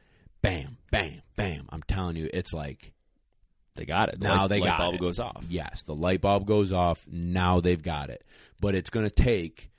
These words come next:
Speaker 1: two or three where you're like, "Ah, what is this dog do-, uh, why is this dog not understanding?" So all you have to do is, like, be their advocate, even though you're putting pressure on 'em and it kinda stinks here and there.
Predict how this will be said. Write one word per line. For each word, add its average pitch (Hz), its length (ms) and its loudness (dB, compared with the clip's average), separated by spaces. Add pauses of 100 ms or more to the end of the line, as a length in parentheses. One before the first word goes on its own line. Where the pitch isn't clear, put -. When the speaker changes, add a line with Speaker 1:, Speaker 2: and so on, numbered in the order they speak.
(200)
Speaker 1:
two 113 180 4
or 101 80 4
three 110 240 0
where 92 140 2
you're 78 80 -4
like, 71 240 -10
"Ah, - 80 -14 (100)
what 90 220 -4
is 113 120 -6
this 107 140 -8
dog 104 300 -8
do-, 98 180 -8
uh, 78 80 -4
why 85 240 -2
is 104 200 -2
this 101 120 -8
dog 95 240 -4
not 85 160 -6
understanding?" 85 680 -4 (320)
So - 200 -6
all 90 220 4
you 98 80 4
have 95 80 0
to 101 60 -4
do 90 120 0
is, 82 100 -4
like, 78 280 -8 (420)
be 92 240 -2
their 87 520 -4 (100)
advocate, 90 480 -4
even 87 200 -6
though 98 120 0
you're 113 100 2
putting 127 280 -4
pressure 139 340 0
on 92 120 -4
'em 90 120 -4
and 82 100 -6
it 80 60 -14
kinda 95 240 -6
stinks - 580 -8
here 87 220 -6
and 80 120 -6
there. 80 300 -6